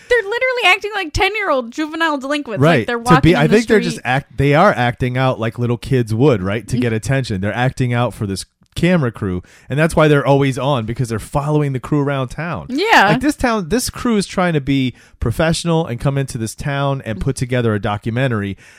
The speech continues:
Speaker 2: and now all of a sudden there's these two kids in the town that keep following them around everywhere and are, like, literally, "Let us show you around," because that becomes the thing. Like,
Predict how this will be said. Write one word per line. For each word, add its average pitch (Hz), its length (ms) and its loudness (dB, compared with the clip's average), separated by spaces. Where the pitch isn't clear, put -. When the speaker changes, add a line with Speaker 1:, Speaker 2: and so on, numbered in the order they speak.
Speaker 2:
and 117 100 -4
now 120 140 2
all 135 220 6
of 151 80 4
a 151 40 4
sudden 143 240 4
there's 120 200 0
these 110 120 -2
two 151 220 2
kids 156 340 0
in 127 60 -4
the 120 80 -2
town 107 380 -4
that 101 160 -6
keep 127 200 -6
following 131 540 0
them 117 160 -2
around 98 420 -2
everywhere 104 680 -2
and 117 180 -2
are, 110 240 -2
like, 110 220 -6
literally, 127 460 -2
"Let 165 200 4
us 185 120 4
show 143 260 4
you 123 200 2
around," 98 340 -2
because 123 260 -4
that 143 180 2
becomes 143 340 -2
the 107 140 -4
thing. 135 340 -2
Like, 104 320 -6